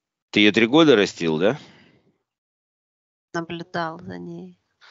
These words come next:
Speaker 1: А какую боль она давала, вот именно, э, эта лярва, чтобы она росла? Какую боль ты запрашивал, в смысле, делал так, чтобы она пол-, получала или производила?
Speaker 2: Утяжелял мысли. Её
Speaker 1: Утяжелял
Speaker 2: хаотичные
Speaker 1: мысли.
Speaker 2: мысли утяжелял.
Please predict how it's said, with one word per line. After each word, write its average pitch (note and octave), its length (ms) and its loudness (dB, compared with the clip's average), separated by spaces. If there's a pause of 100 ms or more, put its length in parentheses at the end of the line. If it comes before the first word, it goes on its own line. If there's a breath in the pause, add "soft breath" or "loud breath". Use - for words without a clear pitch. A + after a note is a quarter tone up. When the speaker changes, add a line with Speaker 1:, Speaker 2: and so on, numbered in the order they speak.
(480 soft breath)
Speaker 1:
А G2+ 120 -4
какую B2+ 400 -4
боль G2 560 -6
она E2 280 -6
давала, F2 680 0
вот E2 240 -10
именно, E2 560 -6
э, D#2+ 160 -8
эта F2+ 260 -4
лярва, F#2 480 2
чтобы F2+ 260 -8
она F#2 160 -4
росла? E2+ 360 -4
Какую G#2 340 -8
боль F#2 260 -6
ты E2+ 240 -10 (360)
запрашивал, D#2+ 1040 -4
в - 60 -20
смысле, D#2 320 -12
делал D#2 320 0
так, D#2+ 180 -8
чтобы D#2+ 220 -12
она D#2 120 -10
пол-, D#2 440 -12
получала - 720 -10
или D#2+ 160 -10
производила? F#3+ 800 0
Speaker 2:
Утяжелял E3+ 180 0
мысли. E3+ 640 -12 (540 soft breath)
Её A#2 260 -2
Speaker 1:
Утяжелял - 0 -
Speaker 2:
хаотичные G2 840 0
Speaker 1:
мысли. - 0 -
Speaker 2:
мысли F3 420 -8
утяжелял. E3+ 760 -14